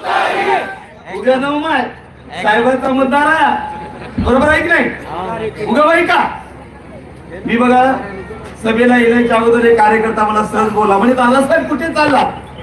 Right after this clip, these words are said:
मी त्याला म्हणलं, "आदरणीय नाईक साहेबांच्या सभेला." मला माहित आहे म्हणे, एक लाख जनसमुदाय जमणार आहे. पण लक्षात घ्या म्हणे, काही फरक पडणार नाही. एक लाख जमले काय,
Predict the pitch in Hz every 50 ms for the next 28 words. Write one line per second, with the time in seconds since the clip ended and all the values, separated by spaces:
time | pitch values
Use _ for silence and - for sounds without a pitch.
0 | - - - - - - - - - - - - - - 214 - 262 262 262 262
1 | 269 269 269 262 254 262 254 285 277 277 285 285 285 285 254 254 254 269 269 -
2 | - 277 277 269 285 285 277 285 302 320 302 - - 311 302 330 330 330 320 302
3 | 294 285 269 277 - - - - - - - - - 254 285 285 285 277 269 277
4 | 302 320 330 - 330 320 320 320 320 311 302 302 302 311 311 - 302 302 302 294
5 | 262 247 233 247 240 - - 285 294 302 285 - 285 285 285 294 254 285 277 269
6 | - 277 269 269 269 262 247 226 - - - - - - - - - - - -
7 | - - - - - - - - - - - - - - - - - - - -
8 | - - 196 202 226 277 302 - - 349 349 339 339 349 349 349 339 349 330 349
9 | 339 339 349 339 - - 320 330 339 254 - 339 339 349 349 349 339 330 339 320
10 | 277 240 - - - - - - - 554 330 339 339 339 339 339 330 330 302 -
11 | 320 320 311 302 302 302 247 294 311 349 392 403 415 415 381